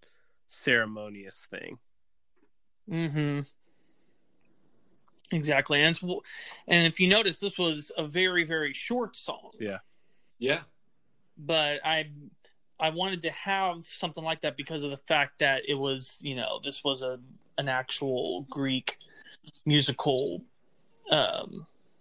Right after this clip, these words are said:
Speaker 2: song type.
Speaker 1: Yeah.
Speaker 2: So, I mean, yeah, because it's so short, there's not a whole lot we can talk about it,
Speaker 1: I mean, it
Speaker 2: but
Speaker 1: makes sense, s-, like, it being more of, like, a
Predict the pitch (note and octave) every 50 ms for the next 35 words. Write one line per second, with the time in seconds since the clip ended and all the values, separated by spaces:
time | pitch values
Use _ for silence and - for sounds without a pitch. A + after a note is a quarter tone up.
0 | _ - - - E3+ D3 C3+ B2+ - - - - - D3+ - - - - - -
1 | - - - - - _ _ _ _ _ _ _ _ _ _ _ _ _ _ -
2 | - - - - - - _ _ _ _ _ _ _ _ - - - _ _ _
3 | _ _ _ _ _ _ _ _ _ _ - - - D4 C#4+ G#3 - - - -
4 | - - D3+ C3 B2+ A#2+ A#2+ - _ _ _ _ _ _ _ - _ _ _ -
5 | A3 A3 A3 A3+ B3 A3 E3 - - - - - - F#3 - G#3 G#3 G#3 G#3 G3
6 | G3+ F#3+ - - - A3 G3+ F#3+ - - G#3 G#3 G3+ - E3 D#3 F#3 F#3 E3+ D3+
7 | - - - A3+ B3+ C4 C4 C4 C4 A3+ G#3 C4 A#3 - B3 A#3 - C4 B3+ B3+
8 | - - A#3 C4 C4 C4 B3 C4 C4+ G#3 G#3 G#3 G3+ G3+ G3+ G3+ G3 A#3 A#3 A3+
9 | - - - E3 D#3+ D3+ - - - - - _ _ - - - - - - _
10 | _ _ _ - G#2+ G#2+ G2 - - _ _ _ _ _ _ _ _ _ _ _
11 | _ - - G#2+ A2+ A2+ A2+ A#2 A2+ A2+ A2 G#2+ G#2+ G#2+ G#2 G#2 G#2 G2+ F#2+ G2
12 | G#2 G2+ F#2+ - - G#2 G2 G2 G2 F#2+ F#2+ F#2